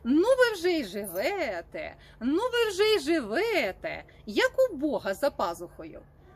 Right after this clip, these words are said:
Бути як у Бога за пазухою означає жити дуже багато, бути щасливими. Ось так. Вивчаємо українську мову, знаємо колоритні висловлювання,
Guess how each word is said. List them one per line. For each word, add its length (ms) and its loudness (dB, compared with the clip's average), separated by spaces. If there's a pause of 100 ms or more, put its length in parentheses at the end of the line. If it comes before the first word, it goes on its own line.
(180)
Бути 760 2
як 340 -4
у 80 -6
Бога 480 -4 (100)
за 200 -4
пазухою 720 -10 (340)
означає 800 -2
жити 380 -6
дуже 300 -10
багато, 640 -2 (380)
бути 400 0 (180)
щасливими. 880 -12 (540)
Ось 240 -6
так. 320 -20 (420)
Вивчаємо 680 2
українську 720 -8
мову, 480 -4 (360)
знаємо 600 2
колоритні 920 0
висловлювання, 1040 -6